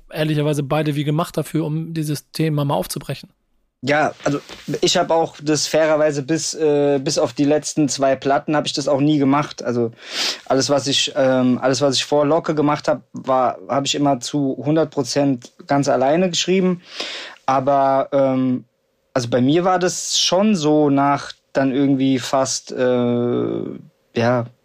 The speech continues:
Speaker 2: fast fünfzehn Jahren irgendwie Rapmusik, war schon so das Gefühl, Gefühl, dass ich irgendwie gedacht hab, ich glaube, wenn ich irgendwie mit anderen Leuten, die ich irgendwie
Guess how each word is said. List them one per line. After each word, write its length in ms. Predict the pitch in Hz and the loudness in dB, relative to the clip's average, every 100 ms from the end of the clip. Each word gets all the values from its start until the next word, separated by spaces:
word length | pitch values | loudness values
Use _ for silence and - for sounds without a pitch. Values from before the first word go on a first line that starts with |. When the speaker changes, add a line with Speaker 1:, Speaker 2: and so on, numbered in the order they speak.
| - | -10
Speaker 2:
fast 320 | - 127 - | -4 -4 -2
fünfzehn 440 | - 147 147 143 135 | 0 0 0 2 2
Jahren 280 | 131 131 | 2 0
irgendwie 720 | 127 127 127 123 123 120 120 117 | 2 2 2 4 4 4 4 2
Rapmusik, 720 | 123 139 180 156 139 160 - - - - - - - _ _ _ _ | 2 0 0 0 0 -2 -4 -20 -20 -20 -20 -20 -20 _ _ _ _
war 200 | 120 135 | -2 0
schon 240 | - 185 | 2 2
so 100 | 247 | 2
das 240 | 208 139 - | 2 0 -2
Gefühl, 480 | 135 - 143 139 127 | -4 -2 -4 -4 -2
Gefühl, 420 | 139 - 151 139 | -2 2 2 4
dass 160 | 135 | 2
ich 140 | 135 131 | 0 0
irgendwie 240 | 139 135 | 2 2
gedacht 340 | 127 131 127 135 | 2 0 0 -2
hab, 140 | - | -2
ich 120 | - | -4
glaube, 420 | 131 131 139 139 | 2 2 2 2
wenn 120 | 135 135 | 0 0
ich 160 | 127 | 0
irgendwie 300 | 139 135 127 | 0 2 2
mit 140 | 127 120 | 2 2
anderen 280 | 143 151 | 2 4
Leuten, 400 | 135 139 139 139 | 4 2 2 -2
die 120 | 123 131 | -2 -2
ich 120 | - | -2
irgendwie 320 | 139 131 123 | 0 0 -2